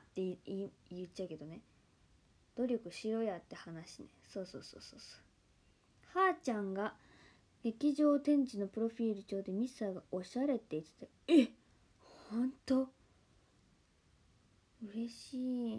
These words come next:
い。「メンバーたちの声の話したら急に告白した。」え、嬉しい。ありがとうございます。そう、ちょっと待って。ゆっくり読んでるから待ってね。「難しいお仕事だけどメンバーみんな好き。」嬉しい。ありがとうございます。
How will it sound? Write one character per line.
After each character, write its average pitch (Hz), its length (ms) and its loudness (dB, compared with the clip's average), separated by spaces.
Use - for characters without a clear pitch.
い。 - 100 -14
「メ 277 100 2
ン 302 80 4
バ 311 80 4
ー - 20 0
た 311 100 0
ち 294 60 -4
の 240 80 -2
声 311 160 0
の 262 100 2
話 220 300 -6
し - 100 -20
た 208 80 -10
ら 190 120 -10
急 262 200 -6
に 254 120 -2
告 254 160 -6
白 240 160 -8
し - 40 -20
た。」 - 140 -14
え、 302 80 -2
嬉 302 260 -4
し - 120 -12
い。 - 40 -6
あ - 60 -6
り 262 100 -6
が 302 100 -10
と 311 100 -10
う 277 80 -14
ご 254 60 -20
ざ 269 100 -10
い 262 40 -6
ま 285 160 -6
す。 - 280 -16
そ 254 160 -4
う、 240 40 -4
ち - 80 -16
ょ - 20 -18
っ - 20 -20
と 233 80 -4
待 214 200 -2
っ 180 80 -4
て。 - 120 -16
ゆ 220 100 -2
っ 226 40 -6
く 302 100 -4
り 302 60 -12
読 208 120 -4
ん 175 60 -10
で - 60 -20
る - 80 -16
か - 60 -20
ら 170 60 -14
待 180 120 -16
っ - 40 -20
て - 60 -20
ね。 - 60 -20
「難 247 100 -4
し - 60 -6
い 247 40 -2
お 240 100 -2
仕 240 80 -6
事 220 160 -8
だ - 80 -18
け - 60 -12
ど - 100 -12
メ 196 120 -8
ン 202 100 -12
バ 208 80 -12
ー 208 40 -12
み 208 120 -10
ん 214 40 -8
な 220 60 -10
好 220 60 -20
き。」 - 60 -20
嬉 233 220 -10
し - 220 -12
い。 269 40 -6
あ 247 80 -6
り 240 120 -8
が 262 100 -8
と 262 140 -10
う 262 40 -8
ご 247 140 -8
ざ 240 120 -12
い 247 40 -8
ま 269 320 -8
す。 - 160 -20